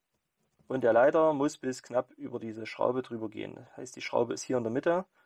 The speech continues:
Das heißt, hier muss ich dann komplett abschneiden. Das mache ich jetzt direkt mal.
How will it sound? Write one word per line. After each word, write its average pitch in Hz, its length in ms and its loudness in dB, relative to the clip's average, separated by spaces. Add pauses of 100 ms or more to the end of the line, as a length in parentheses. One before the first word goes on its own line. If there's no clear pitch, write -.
(240)
Das - 100 -8
heißt, - 280 -4
hier 151 560 2 (380)
muss 120 180 -10
ich 120 140 -10
dann 113 400 -4
komplett 107 580 -10 (540)
abschneiden. - 1040 -6 (680)
Das - 680 -4
mache 143 160 2
ich 151 80 -4
jetzt 160 240 -6
direkt 151 320 2
mal. 156 400 4